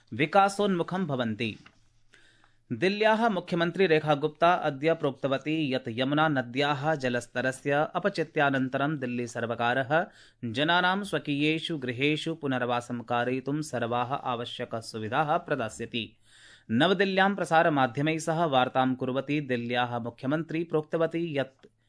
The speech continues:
ये कृषकाः हानिं सम्मुखीकृतवन्तः तेभ्यः साहाय्योद्धारराशिः प्रदास्यते। सा प्रोक्तवती यत् दिल्ली सर्वकारः जनानां सहायतायै सर्वाः आवश्यक्यः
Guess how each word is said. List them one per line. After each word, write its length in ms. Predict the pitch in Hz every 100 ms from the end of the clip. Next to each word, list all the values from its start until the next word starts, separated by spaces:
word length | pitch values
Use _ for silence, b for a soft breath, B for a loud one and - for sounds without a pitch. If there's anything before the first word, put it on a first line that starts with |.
| _
ये 200 | 113 147
कृषकाः 600 | 165 170 175 165 165 165 175
हानिं 460 | 123 127 135 147
सम्मुखीकृतवन्तः 1160 | 143 117 113 - 110 113 120 135 151 170 156 196 B B B B 170
तेभ्यः 420 | 170 165 180 196
साहाय्योद्धारराशिः 1200 | 180 139 143 139 147 135 139 147 120 - 127 147 -
प्रदास्यते। 680 | 151 135 113 127 120 110 - b b b -
सा 180 | 135
प्रोक्तवती 640 | 127 123 - 131 131 147 143
यत् 140 | 120
दिल्ली 280 | 117 117 117
सर्वकारः 760 | - 113 117 123 139 160 190 - B B -
जनानां 580 | 107 135 165 180 190 208
सहायतायै 920 | 196 143 131 127 117 127 127 135 156
सर्वाः 540 | 170 127 120 127 139 156
आवश्यक्यः 960 | 135 123 127 - 147 - 165 165 180